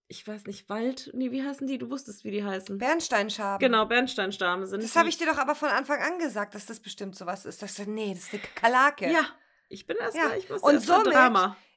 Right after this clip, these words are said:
Speaker 2: ist es absolut gerechtfertigt, die Bernsteinschaben mit Silberfischchen zu vergleichen, weil Bernsteinschaben sind super harmlos, die sterben, sobald sie keine vierundzwanzig Stunden innen drin sind. Das, die müssen ja draußen leben.
Speaker 1: Genau.
Speaker 2: Sobald die in der Wohnung eingesperrt sind, sterben die auch.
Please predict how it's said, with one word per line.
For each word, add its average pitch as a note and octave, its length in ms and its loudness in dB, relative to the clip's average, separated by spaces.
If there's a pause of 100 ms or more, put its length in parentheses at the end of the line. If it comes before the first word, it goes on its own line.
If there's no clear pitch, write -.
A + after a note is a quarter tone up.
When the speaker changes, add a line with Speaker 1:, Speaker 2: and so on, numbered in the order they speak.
Speaker 2:
ist - 160 2
es - 180 -6 (100)
absolut D#4 560 0
gerechtfertigt, A#3 1080 -6 (420)
die A#3 80 -4
Bernsteinschaben A3 1160 -6
mit D#4 440 -8 (360)
Silberfischchen B3+ 840 -4
zu - 100 -14
vergleichen, F3+ 520 -6
weil F#3+ 120 0
Bernsteinschaben C#4 800 -4
sind A3 160 -8
super E4+ 260 -4
harmlos, C4 460 -4 (240)
die A#3 80 -6
sterben, B3+ 340 0
sobald A#3+ 340 -2
sie A#3 440 -6
keine C4+ 260 -6
vierundzwanzig A#3+ 500 -10
Stunden A#3 400 -8 (120)
innen B3+ 320 -2
drin C4 260 -4
sind. G3+ 240 -8
Das, - 200 -12
die G#3+ 120 -10
müssen A#3+ 200 -8
ja G#3 60 -4
draußen A3 380 -4
leben. F3+ 260 -10 (280)
Speaker 1:
Genau. E4+ 120 -6
Speaker 2:
Sobald D#4 240 0
die E4+ 40 -4
in D#4+ 80 0
der C4 100 -2
Wohnung A#3+ 240 -6
eingesperrt G3+ 540 -4
sind, G#3+ 100 -12
sterben C#4 340 -8
die - 120 -10
auch. F3+ 240 -10